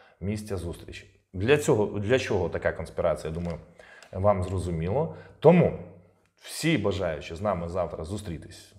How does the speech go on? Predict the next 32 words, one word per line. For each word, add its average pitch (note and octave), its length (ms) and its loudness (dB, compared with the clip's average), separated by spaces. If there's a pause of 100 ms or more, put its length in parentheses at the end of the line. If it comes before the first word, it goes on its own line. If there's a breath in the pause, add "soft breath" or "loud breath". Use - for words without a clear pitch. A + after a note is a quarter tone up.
(200)
познайомитись, F#2+ 720 0
поговорити, G2 840 2 (120)
попити G2+ 360 -4
кави, D3 400 2 (640 loud breath)
пишете F#2+ 380 0
на F2+ 100 2
Viber: C#3+ 360 4
нуль G2+ 140 -2
сімдесят F2 480 -6
три B2+ 160 -2
нуль A#2 160 -2
дев'яносто F2+ 440 -6
один G2+ 160 -6
тридцять F2 240 -10
шість F2 260 -10
вісімдесят D#2+ 520 -10
дев'ять, C3 440 -2 (260)
і F3 100 8
ми G#3+ 140 8
вам C#3 180 2
вказуємо, G#2 580 0
де F#2 160 -4
ми G2 120 -4
на E2 100 -4
вас E2+ 200 -2
будемо D#2 360 -10
чекати. - 440 -10
Це - 140 -8
буде F2 200 -4
в E2 40 -4
місті E2 280 -8
Львові, F#3+ 420 4